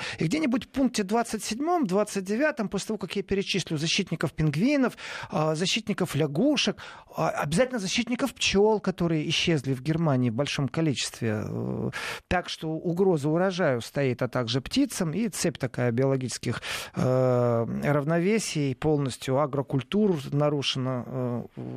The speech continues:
цепь равновесий. Я бы сказал, после всех этих пчёл, страусов, вот этого полного маразма, я бы обязательно ещё вставил поддержка футбольных болельщиков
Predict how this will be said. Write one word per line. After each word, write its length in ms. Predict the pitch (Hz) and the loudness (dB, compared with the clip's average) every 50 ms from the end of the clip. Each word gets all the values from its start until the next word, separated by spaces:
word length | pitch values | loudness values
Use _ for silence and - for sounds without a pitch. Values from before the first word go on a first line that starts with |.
| 127 123 123 123 123 123 | -8 -8 -8 -8 -10 -8
цепь 300 | - - - 147 139 - | -6 -4 -2 -2 -2 -2
равновесий. 680 | - 139 131 135 139 139 131 135 131 120 - - - 113 - - - - - - - - - _ _ - | -2 -2 0 0 0 2 2 2 0 0 -2 -4 -6 -6 -8 -10 -12 -14 -14 -16 -18 -20 -20 _ _ -4
Я 140 | - 180 | -2 -2
бы 60 | 185 - | -2 -4
сказал, 380 | - - 196 175 196 196 175 | -4 -2 0 2 2 0 0
после 320 | 151 - 208 185 - - 160 | 0 0 -2 0 0 -2 -2
всех 240 | - - 185 - | -2 -2 -2 0
этих 240 | 156 143 - - - | -2 -2 -2 -6 -6
пчёл, 360 | - - - 247 269 254 214 | -4 -2 0 2 4 4 4
страусов, 600 | 170 - - - 196 220 233 226 190 - 156 135 | 2 0 0 0 2 2 2 2 0 -2 -4 -6
вот 100 | - 147 | -6 -6
этого 200 | - - 156 156 | -4 -2 -2 -2
полного 500 | 143 - - 202 240 247 233 226 180 156 | 0 2 4 4 4 4 4 2 2 2
маразма, 640 | 147 143 151 151 143 147 139 127 113 143 160 180 170 - - - | 2 2 2 2 4 4 2 2 2 0 0 -2 -2 -6 -10 -4
я 200 | - 139 151 165 | 0 2 2 2
бы 120 | 139 160 | 2 2
обязательно 380 | 156 139 143 143 156 139 - 139 | 0 2 2 0 0 0 0 -2
ещё 220 | 131 - - - | -2 0 -2 -2
вставил 580 | 117 - - - - 196 233 269 240 185 131 - - - - - - - _ | -2 -2 -4 -2 0 2 2 2 0 0 -2 -4 -6 -12 -16 -16 -18 -6 _
поддержка 720 | - 165 147 127 127 165 202 185 135 - - - 156 139 - - - | -2 -2 0 -2 0 2 2 2 2 -2 -2 -2 -2 -4 -4 -6 -12
футбольных 720 | - - - 170 143 127 123 160 185 170 139 139 139 110 | -10 -4 -2 0 0 2 4 4 4 4 4 2 0 0
болельщиков 920 | 110 143 143 143 143 190 262 277 233 - - 247 - - 254 233 - - | 0 2 2 4 4 4 2 2 0 0 -2 -2 -2 -2 -2 -2 -2 -8